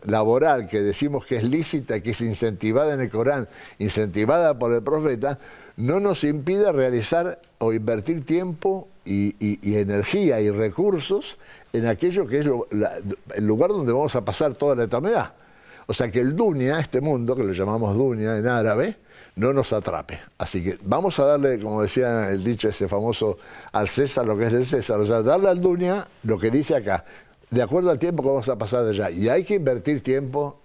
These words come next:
en el recuerdo de Allah y en eso. Entonces buscamos el equilibrio, pero no nos excusemos de que yo no puedo hacer, este, ne-, trabajar para este mundo porque estoy solo recordando a Dios.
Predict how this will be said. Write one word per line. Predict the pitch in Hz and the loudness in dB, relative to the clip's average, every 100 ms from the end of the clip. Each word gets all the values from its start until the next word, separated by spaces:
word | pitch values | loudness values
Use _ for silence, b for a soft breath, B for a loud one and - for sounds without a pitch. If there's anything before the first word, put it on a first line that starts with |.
| - | -10
en | 101 | -4
el | 101 | -2
recuerdo | 101 87 117 113 104 | 0 0 0 0 0
de | |
Allah | 95 101 120 | 0 0 0
y | 101 | -2
en | 87 | -4
eso. | 80 - - B B B B | -8 -14 -18 B B B B
Entonces | - 101 107 | -6 -2 0
buscamos | 104 131 156 156 123 | 0 0 0 0 0
el | 117 | 0
equilibrio, | 95 107 87 78 78 - - | 0 -2 -2 -4 -8 -10 -4
pero | 107 110 98 - B B B | 0 0 0 -8 B B B
no | 113 156 | 0 2
nos | 170 135 | 2 0
excusemos | 127 139 - 165 160 131 | 0 0 2 2 2 0
de | 110 | 0
que | 95 104 | 0 0
yo | 104 135 - - | 2 0 -2 -6
no | 107 117 | -2 0
puedo | 131 131 | 2 2
hacer, | 107 - 127 90 | 0 0 -2 -2
este, | 98 - 92 | -4 -2 -4
ne-, | 90 87 85 B B B | -2 -6 -8 B B B
trabajar | 85 101 101 98 120 | -2 2 2 2 0
para | 104 123 | 0 -2
este | - | 0
mundo | 120 139 147 | 0 0 0
porque | 101 85 | -4 -6
estoy | - | -4
solo | - 120 117 110 | -2 0 2 2
recordando | 101 90 98 104 95 | 0 0 2 2 0
a | 90 | -2
Dios. | 80 65 - | -4 -10 -14